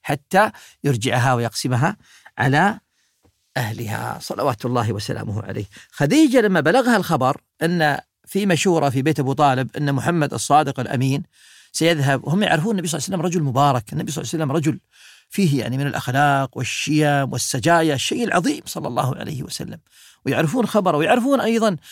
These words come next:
أنه صلى الله عليه وسلم لا يعظم الأصنام ولا يقسم بغير الله ولا يحلف بغير الله ولا يأ-، ولا يأكل ما ذبح على الأنصاب. فهذا كان المشهور عن النبي صلى الله عليه وسلم، فالكل يتمنى أن هذا بيروح، هذا بركة.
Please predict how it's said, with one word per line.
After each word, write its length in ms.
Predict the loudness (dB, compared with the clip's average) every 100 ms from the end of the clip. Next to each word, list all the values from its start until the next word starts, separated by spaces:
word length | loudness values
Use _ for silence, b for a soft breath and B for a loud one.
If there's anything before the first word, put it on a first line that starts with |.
| B B -2
أنه 140 | 0
صلى 180 | 2 0
الله 100 | -2
عليه 100 | 0
وسلم 100 | 0
لا 160 | 2 2
يعظم 400 | 2 0 -2 -2
الأصنام 600 | -2 -4 0 2 2 0
ولا 240 | 0 0
يقسم 380 | 0 -2 -4 -4
بغير 240 | 0 0 0
الله 400 | -2 0 0 0
ولا 220 | -2 -2
يحلف 240 | -2 -4
بغير 300 | -2 -2 0
الله 360 | -2 2 2 2
ولا 260 | 0 0
يأ-، 240 | 2 0 -4 -8
ولا 220 | -4 0
يأكل 320 | 0 -2 -4 0
ما 180 | 0 -2 B B B B -2
ذبح 300 | 2 2 2
على 160 | 2
الأنصاب. 580 | 2 0 0 2 4 2 -2 _ _ b b b _ _ _
فهذا 880 | 0 2 4 2 _ -2 2 2 2
كان 300 | 4 2 2 _
المشهور 480 | -2 0 0 2 2
عن 100 | 4
النبي 200 | 2 0
صلى 140 | -4 -4
الله 100 | -4
عليه 100 | -2
وسلم، 60 | 0
فالكل 360 | 0 2 4
يتمنى 560 | 4 4 4 4 4 2
أن 120 | 2
هذا 260 | 2 2 2
بيروح، 360 | 2 2 0
هذا 160 | -4 -2
بركة. 400 | 2 2 0